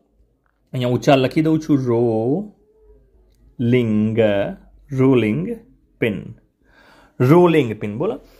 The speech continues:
રોલિંગ પિન. આ રીતનું જે શબ્દ છે, એ છે. વાક્ય નીચે આપેલું છે, "Manish is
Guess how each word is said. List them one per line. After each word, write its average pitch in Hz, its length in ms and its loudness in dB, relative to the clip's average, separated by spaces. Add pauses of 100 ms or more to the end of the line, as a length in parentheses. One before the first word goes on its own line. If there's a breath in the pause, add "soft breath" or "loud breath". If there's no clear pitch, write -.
(180 soft breath)
રોલિંગ 175 460 8
પિન. 98 240 -8
આ 131 140 -2
રીતનું 120 420 -6 (360 soft breath)
જે 120 180 2
શબ્દ 117 380 0
છે, 107 180 -4
એ 98 140 0
છે. 233 260 -6 (240 soft breath)
વાક્ય 208 300 6
નીચે 240 260 2
આપેલું 180 340 2
છે, 175 120 -4
"Manish 170 800 2
is 190 540 0